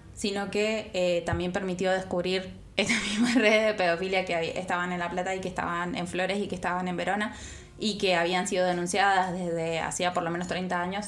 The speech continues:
y que no se habían, em, prestado atención y pudieron llevar a juicio a las personas, a los culpables que recibieron la condena que, que se merecían o algún tipo de condena y las víctimas pudieron tener algún tipo de justicia.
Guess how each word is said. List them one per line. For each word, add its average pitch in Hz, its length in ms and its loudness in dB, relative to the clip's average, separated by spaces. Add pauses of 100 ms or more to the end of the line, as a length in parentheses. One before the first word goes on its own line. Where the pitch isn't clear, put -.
y 180 80 -6
que 175 80 -4
no 170 80 -4
se 180 80 -6
habían, 175 640 -2
em, 165 460 -2 (200)
prestado 185 300 2
atención 185 440 0
y 247 300 0 (140)
pudieron 185 420 2
llevar 180 360 4 (440)
a 180 100 2
juicio 233 460 2 (220)
a 170 60 2
las 170 100 0
personas, 190 380 -2
a 180 40 -2
los 180 120 -4
culpables 196 500 0 (300)
que 196 80 0
recibieron 180 400 0
la 185 60 -2
condena 180 280 0
que, 175 420 0
que 170 220 0
se 175 160 -6
merecían 180 560 -2
o 214 380 4 (580)
algún 180 400 -2
tipo 185 240 0
de 170 80 0
condena 185 540 -4 (120)
y 180 200 -4
las 170 120 -2
víctimas 180 360 -2
pudieron 170 300 0
tener 170 260 0 (100)
algún 175 300 2
tipo 175 200 -2
de 170 100 0
justicia. 175 500 -6